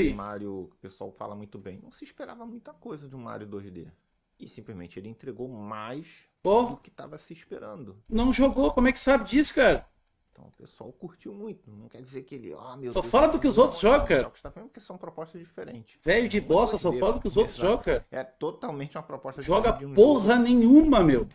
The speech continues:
Speaker 1: totalmente três D e, tipo, em primeira, terceira pessoa,
Speaker 2: Salve,
Speaker 1: com
Speaker 2: Henrique.
Speaker 1: Starfield,
Speaker 2: Carga
Speaker 1: com
Speaker 2: pra dentro, é.
Speaker 1: pegada ali de R P G.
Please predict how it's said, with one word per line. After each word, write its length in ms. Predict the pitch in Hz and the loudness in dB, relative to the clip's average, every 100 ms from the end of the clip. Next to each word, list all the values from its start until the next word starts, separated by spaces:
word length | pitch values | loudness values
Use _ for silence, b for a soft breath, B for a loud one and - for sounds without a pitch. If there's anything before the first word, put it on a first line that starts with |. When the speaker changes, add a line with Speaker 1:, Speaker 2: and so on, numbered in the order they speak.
| _ - | _ -10
Speaker 1:
totalmente 500 | 160 170 147 147 _ | -10 -8 -10 -12 _
três 320 | 151 143 131 | -8 -8 -8
D 460 | 110 127 170 196 175 | -6 -4 -4 -6 -8
e, 360 | 165 160 151 | -10 -12 -14
tipo, 360 | - 156 _ 151 | -16 -20 _ -16
em 140 | 143 | -16
primeira, 580 | _ 143 117 120 156 165 | _ -14 -10 -8 -8 -8
terceira 400 | - 135 151 139 | -12 -14 -14 -14
pessoa, 520 | - 117 - 113 139 | -14 -16 -14 -10 -2
Speaker 2:
Salve, 180 | 202 208 | 0 2
Speaker 1:
com 40 | 208 | 2
Speaker 2:
Henrique. 180 | 220 | 6
Speaker 1:
Starfield, 640 | 208 147 - 117 151 127 - | 6 6 0 -12 -14 -14 4
Speaker 2:
Carga 280 | 220 247 | 8 10
Speaker 1:
com 60 | 247 | 8
Speaker 2:
pra 140 | 214 190 | 6 6
dentro, 340 | 208 240 202 | 4 4 2
é. 80 | 196 | 2
Speaker 1:
pegada 280 | 135 110 98 | 0 -6 -12
ali 120 | 104 | -12
de 140 | 107 | -12
R 160 | 104 104 | -14 -14
P 200 | - 87 | -16 -18
G. 380 | 87 110 139 | -12 -10 -10